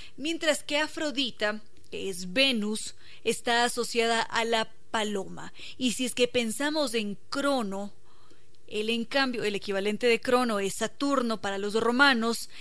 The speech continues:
él lleva esa hoz con la que mutiló a su padre. Pero por lo general lo que nos suele suceder es que confundimos a Crono, Saturno,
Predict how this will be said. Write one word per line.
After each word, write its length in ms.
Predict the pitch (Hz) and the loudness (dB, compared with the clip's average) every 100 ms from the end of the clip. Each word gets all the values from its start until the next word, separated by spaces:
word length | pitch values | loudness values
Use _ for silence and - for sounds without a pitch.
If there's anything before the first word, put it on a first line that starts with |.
| - - - | -10 -10 -4
él 320 | 285 285 247 | 0 0 -2
lleva 360 | 226 294 294 269 | 0 2 4 6
esa 420 | 269 - 277 226 | 4 2 2 6
hoz 400 | 226 285 277 - | 8 8 6 0
con 180 | - 226 | -2 0
la 100 | 208 | 0
que 140 | 208 | 0
mutiló 640 | 202 202 - 208 214 240 233 | -2 -2 -4 2 6 8 8
a 120 | 202 | 4
su 200 | - 208 | -2 -6
padre. 540 | - 185 170 165 190 - - - - - - | -4 -4 -4 -6 -8 -10 -10 -10 -10 -10 -6
Pero 240 | 311 311 | -4 -4
por 360 | 302 - 339 339 | -4 0 2 4
lo 160 | 330 | 4
general 580 | - 320 302 294 226 214 | 4 2 4 4 4 2
lo 140 | 214 214 | 0 -4
que 100 | 190 | -6
nos 140 | 180 | -8
suele 280 | - 202 190 | -6 -6 -6
suceder 600 | 240 233 294 269 220 226 - - - - | -6 -6 -2 0 0 -2 -8 -10 -10 -2
es 220 | 226 - | 0 0
que 160 | - 254 | -4 -2
confundimos 800 | 262 240 233 226 240 240 240 - - - | -2 -2 -2 -2 -2 0 -2 -2 -8 -8
a 140 | - - - | -8 -8 -2
Crono, 500 | 262 254 240 196 180 | 4 4 4 0 -4
Saturno, 920 | - 180 - 320 330 240 214 226 | -4 -6 2 6 6 6 4 2